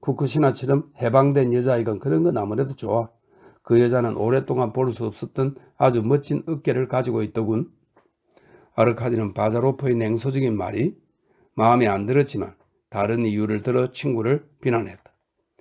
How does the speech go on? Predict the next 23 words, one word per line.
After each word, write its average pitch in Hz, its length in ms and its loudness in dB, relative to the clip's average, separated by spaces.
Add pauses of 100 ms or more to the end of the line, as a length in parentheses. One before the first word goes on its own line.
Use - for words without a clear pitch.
(280)
"왜 156 200 8
자넨 131 420 2
여성들이 139 480 0
사상적 117 520 -4
자유를 120 400 0
인정하려고 123 560 0
하지 110 240 -4
않나?" 113 360 0 (1000)
아르카디가 107 480 0
나직히, 104 640 -4
나직한 117 460 -4
목소리로 110 480 -2
물었다. 110 380 -4 (760)
"여보게, 98 400 0 (520)
내가 113 280 4
볼 113 160 -2
때 113 160 -2
자유롭게 131 460 -2
생각하는 113 480 -2
여성들은 110 480 -2
다 110 240 -2
덜떨어진 131 500 -2
것들이야." 104 500 -6